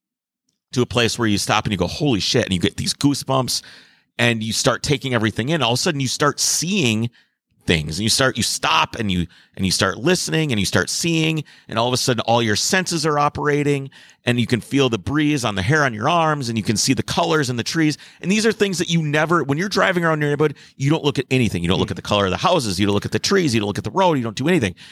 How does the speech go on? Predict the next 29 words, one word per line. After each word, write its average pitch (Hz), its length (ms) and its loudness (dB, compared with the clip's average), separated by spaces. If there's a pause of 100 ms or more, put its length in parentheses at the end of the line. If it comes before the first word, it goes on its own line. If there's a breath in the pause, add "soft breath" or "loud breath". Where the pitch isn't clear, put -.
(140 loud breath)
You're 120 140 0
probably 170 320 2
in 135 80 0
your 120 120 0
own 247 140 2
little 247 160 2
world, 160 320 2
driving 107 280 -2
to 202 140 0
and 208 100 -2
fro, 143 380 0 (580 soft breath)
and, 117 280 2
and 120 140 2
then, 117 140 0 (100)
like 117 160 2
I 113 60 2
said, 92 160 0
that 98 120 0
moment 117 220 0
just 101 140 -2
gets 107 120 -2
deleted. 87 380 0
When 156 160 -4
you're 196 120 0
out 165 140 2
there 139 140 0
experiencing 151 460 -2
something 123 260 -2
new, 110 220 2